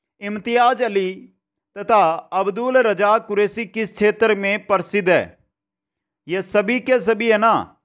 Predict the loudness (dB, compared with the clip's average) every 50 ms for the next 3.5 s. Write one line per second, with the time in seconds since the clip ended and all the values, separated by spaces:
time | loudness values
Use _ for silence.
0 | _ _ _ -12 -12 -4 -2 -2 -2 2 0 0 2 2 2 0 0 -2 -2 0
1 | 2 2 4 2 2 0 -2 -4 -6 -8 -10 -4 0 2 2 2 2 0 -4 -2
2 | -2 0 2 4 4 4 4 2 0 -2 -4 -4 -4 -4 -2 -2 -2 0 0 2
3 | 2 2 0 0 0 0 0 0 -2 -6